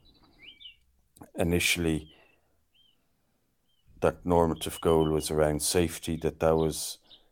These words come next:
a major goal in the first commercial scale operations of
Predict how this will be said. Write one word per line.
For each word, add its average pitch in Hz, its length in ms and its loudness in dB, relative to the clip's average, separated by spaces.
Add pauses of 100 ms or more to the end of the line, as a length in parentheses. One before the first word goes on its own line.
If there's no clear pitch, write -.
(720)
a 90 60 -4
major 85 420 0
goal 80 400 4
in 78 100 -2
the 73 80 -6
first - 380 -2
commercial 82 480 -4
scale 80 420 -2
operations 80 840 -6 (800)
of 78 300 2